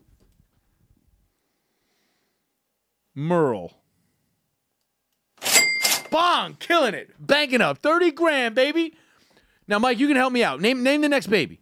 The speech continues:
I feel like you, you could probably just be as good as Taylor at this. First of all, I think all the names we've given so far, uh, uh, Bosef, Taylor Jenkins,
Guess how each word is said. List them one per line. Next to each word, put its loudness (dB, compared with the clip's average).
I -2
feel 0
like 2
you, -6
you 0
could -2
probably 0
just -6
be 0
as 2
good 0
as -6
Taylor 2
at -4
this. -6
First -2
of 0
all, 0
I 0
think 0
all 2
the -4
names 0
we've -2
given 2
so 2
far, 0
uh, -6
uh, 2
Bosef, 2
Taylor 0
Jenkins, -2